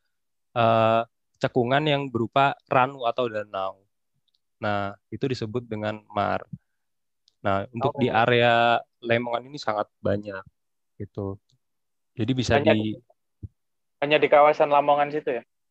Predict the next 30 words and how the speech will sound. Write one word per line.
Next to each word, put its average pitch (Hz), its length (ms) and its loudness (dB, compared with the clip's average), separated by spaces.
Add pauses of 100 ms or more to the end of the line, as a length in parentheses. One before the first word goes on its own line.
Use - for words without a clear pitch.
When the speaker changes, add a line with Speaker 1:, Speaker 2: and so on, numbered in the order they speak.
(260)
Speaker 1:
Ya, 117 180 2
Speaker 2:
Sama 113 220 4
di 131 140 -4
Speaker 1:
heeh. 123 260 -10
Speaker 2:
Bromo 139 320 2
Tengger 131 280 0
Semeru 135 400 0
itu - 120 -12
beberapa 127 480 -2
ya, 113 140 -2
ranu 117 340 -6
lah. 113 160 -16
Speaker 1:
Ya, 104 240 -2
heeh. 101 380 -6 (1120)
Seperti 107 440 -10
itu. 101 240 -12 (1000)
Speaker 2:
Oke, 143 380 -4
cukup 143 260 0
menarik. 135 460 0 (340)
Ya 131 140 6
itu 139 120 6
teman-teman, 147 480 2
jadi, 147 320 2
eh, 131 540 8
untuk 135 260 -2
wilayah 131 440 2
barat, 147 680 0 (260)
Tapal 127 360 -2
Kuda 127 320 -2
itu 156 240 -4